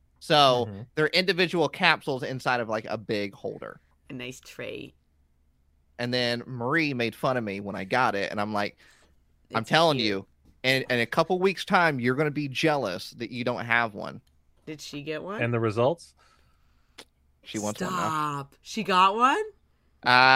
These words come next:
Speaker 1: I don't know if she got one yet, but she
Speaker 3: She was
Speaker 1: has,
Speaker 3: jealous.
Speaker 1: she has admitted that it was a good
Speaker 3: Wow.
Speaker 1: purchase and that she is jealous.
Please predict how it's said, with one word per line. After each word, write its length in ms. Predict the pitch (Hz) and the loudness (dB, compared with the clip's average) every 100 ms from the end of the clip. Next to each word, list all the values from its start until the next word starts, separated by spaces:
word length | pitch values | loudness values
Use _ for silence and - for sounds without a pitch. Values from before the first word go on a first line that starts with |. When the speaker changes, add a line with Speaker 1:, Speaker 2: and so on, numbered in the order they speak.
| 135 127 | 8 6
Speaker 1:
I 60 | |
don't 100 | 156 | 6
know 120 | 170 | 4
if 60 | 170 | 0
she 80 | 170 | 2
got 180 | 160 147 | 4 4
one 120 | 151 | 2
yet, 220 | 143 113 | 0 0
but 340 | 110 110 101 110 | -2 -4 -4 -10
she 140 | - | -6
Speaker 3:
She 40 | 120 | -4
was 160 | 113 | -2
Speaker 1:
has, 80 | 110 | -4
Speaker 3:
jealous. 440 | 139 135 131 - 117 - | -8 -10 -14 -16 -18 -10
Speaker 1:
she 160 | - | -2
has 180 | 135 127 | 2 2
admitted 500 | 123 113 117 98 98 | 2 0 -2 -2 -8
that 300 | 101 95 92 - | -6 -6 -8 -8
it 120 | 107 | -8
was 160 | 104 95 | -6 -8
a 60 | |
good 180 | 90 107 | -6 -4
Speaker 3:
Wow. 260 | 143 131 123 | -2 -2 -4
Speaker 1:
purchase 360 | 131 - - | -8 -12 -10
and 180 | 90 107 | -8 -8
that 120 | 104 | -8
she 140 | - 104 | -10 -10
is 240 | 98 98 | -10 -12
jealous. 580 | 104 101 73 78 - | -10 -8 -8 -10 -14